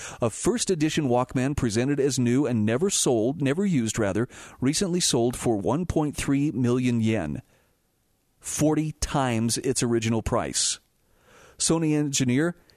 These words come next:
Hiroaki Sato, who worked on the early Walkman edition, said it would be quite difficult to replicate the technology now, as it would involve painstakingly re-, reproducing high-precision components.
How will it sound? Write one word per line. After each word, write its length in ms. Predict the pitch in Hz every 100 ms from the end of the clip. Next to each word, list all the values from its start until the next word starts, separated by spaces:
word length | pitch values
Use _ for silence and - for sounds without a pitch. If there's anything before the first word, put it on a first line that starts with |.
| _ _ _ _ _ _ _ _ - _ _ _ -
Hiroaki 760 | 156 156 123 143 - 160 147
Sato, 580 | - - 180 - 107 143
who 100 | 139
worked 260 | 120 151 147
on 80 |
the 140 | 135 113
early 240 | 160 156
Walkman 600 | 110 120 135 135 123 131
edition, 460 | 123 113 190 - 98
said 240 | - 131 - - -
it 60 |
would 140 | 214 165
be 200 | 170 165
quite 380 | - 180 170 143
difficult 460 | 220 233 127 101
to 80 | 107
replicate 480 | 110 127 123 131 127
the 80 | 120
technology 580 | 123 131 123 131 123
now, 300 | 117 151 120 - - -
as 140 | 139
it 60 | 160
would 120 | 156
involve 380 | 147 127 135 131
painstakingly 760 | - 143 - 175 185 180 165
re-, 140 | 156 147
reproducing 580 | 165 160 139 131 - 131
high-precision 680 | 107 156 180 165 139 120 131
components. 640 | 147 135 202 151 69 -